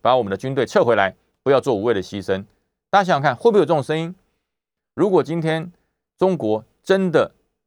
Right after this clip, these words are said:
开始对东沙岛有所军事行动，我们国内所有的家长、所有的舆论啊，甚至其他的政党，对于执政党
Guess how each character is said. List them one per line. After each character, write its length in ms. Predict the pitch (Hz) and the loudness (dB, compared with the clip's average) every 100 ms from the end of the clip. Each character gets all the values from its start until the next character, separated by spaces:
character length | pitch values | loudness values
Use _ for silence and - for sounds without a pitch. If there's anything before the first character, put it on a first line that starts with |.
| _ | _
开 180 | - 139 | -4 -2
始 160 | - - | -4 -4
对 240 | 131 95 _ _ _ - | -4 -4 _ _ _ -4
东 120 | 143 | 2
沙 140 | 131 | 2
岛 180 | 107 85 - | 2 -2 -2
有 140 | 120 | -2
所 160 | 147 104 | 0 -4
军 160 | - 127 | -4 -8
事 120 | 110 | -8
行 180 | 90 90 | -6 -2
动， 180 | 101 - _ _ _ _ - | -2 -4 _ _ _ _ -2
我 140 | 123 | 0
们 320 | 131 135 143 - _ - | 0 -2 -4 -10 _ -2
国 160 | 120 | 0
内 260 | 147 123 - _ | 0 -2 -6 _
所 440 | _ - 120 160 | _ -6 0 2
有 120 | 147 | 2
的 240 | 90 87 - _ | 0 -4 -6 _
家 180 | - 117 | 0 0
长、 200 | 107 82 _ _ | 0 -4 _ _
所 180 | _ 143 | _ 0
有 100 | 165 | 2
的 160 | 101 98 - | 0 -4 -6
舆 140 | 120 | 0
论 220 | 156 170 - _ _ | 0 0 -4 _ _
啊， 260 | 101 101 82 _ _ _ | 0 0 -2 _ _ _
甚 120 | 117 | -4
至 200 | 104 95 _ _ _ _ - | -4 -8 _ _ _ _ -14
其 160 | - 123 | -4 -2
他 100 | 120 | 0
的 80 | |
政 160 | 110 107 | 0 -2
党， 160 | 85 - _ _ _ _ | -4 -8 _ _ _ _
对 140 | 175 160 | 0 0
于 20 | |
执 160 | 135 | 0
政 160 | 139 143 | -2 0
党 160 | 98 | -2